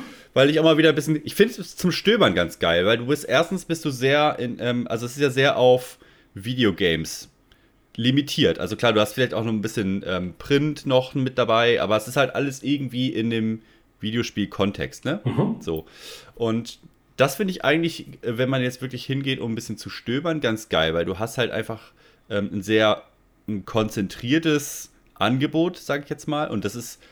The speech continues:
Speaker 1: man merkt auch einfach, dass ihr das, weil ihr s-, oder man merkt, dass ihr selber mit der Materie zu tun habt, allein schon, wie es auch strukturiert ist. Du hast, kannst du denn da so ein bisschen filtern auch und so, aber es macht irgendwie alles halt Sinn für jemanden, der,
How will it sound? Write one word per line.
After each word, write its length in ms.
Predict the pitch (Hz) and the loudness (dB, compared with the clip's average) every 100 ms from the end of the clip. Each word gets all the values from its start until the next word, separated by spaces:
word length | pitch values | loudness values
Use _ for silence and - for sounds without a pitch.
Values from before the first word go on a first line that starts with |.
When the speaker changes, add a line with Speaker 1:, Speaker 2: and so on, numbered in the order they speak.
| _ _ - | _ _ -4
Speaker 1:
man 160 | 120 | 0
merkt 300 | 110 120 147 | 4 4 2
auch 80 | 127 | 0
einfach, 260 | 120 131 131 | -2 0 0
dass 180 | 131 - | -2 -4
ihr 160 | 113 | -2
das, 300 | 120 120 - - - _ _ _ _ _ _ _ _ _ _ _ _ - | 0 -2 -4 -16 -20 _ _ _ _ _ _ _ _ _ _ _ _ 2
weil 220 | 123 120 | 4 6
ihr 100 | 120 | 4
s-, 220 | 101 - - | 2 -8 -8
oder 280 | 117 110 107 | -2 0 0
man 100 | 123 | 0
merkt, 200 | 131 165 | 2 4
dass 120 | 151 | 2
ihr 120 | 143 117 | -2 2
selber 500 | 113 139 165 165 - | 6 6 8 6 6
mit 160 | 131 135 | 2 2
der 80 | 139 | 4
Materie 460 | 123 120 139 131 | 2 2 2 2
zu 120 | 131 117 | 0 -4
tun 240 | - 160 | 0 2
habt, 120 | 147 | 2
allein 200 | 107 120 | 4 2
schon, 140 | 135 127 | 0 -2
wie 80 | |
es 160 | 123 120 | -2 0
auch 320 | 113 113 104 | -2 -2 -6
strukturiert 560 | 110 - 104 98 104 71 | -10 -12 -12 -2 0 0
ist. 160 | 76 | -4
Du 80 | 98 | -2
hast, 160 | 101 - | -2 -2
kannst 160 | 131 | -6
du 60 | - | -2
denn 120 | 107 | 0
da 100 | 104 | 0
so 80 | 95 | 0
ein 20 | |
bisschen 220 | 104 - 76 | -6 -10 -10
filtern 500 | - 160 160 147 131 | 2 4 4 2 2
auch 280 | 120 123 | 0 0
und 140 | 120 104 | -2 -4
so, 140 | 113 | -2
aber 140 | 95 110 | 0 0
es 120 | - | 0
macht 200 | 131 - | -4 -2
irgendwie 260 | 123 120 | -4 -2
alles 320 | 101 107 - - _ - | -2 -4 -6 -16 _ -2
halt 220 | 135 135 | -2 0
Sinn 280 | 107 131 160 | -2 -2 -2
für 140 | 147 | -4
jemanden, 440 | 123 123 120 113 | -2 0 0 -2
der, 380 | 107 104 107 104 | 2 4 4 2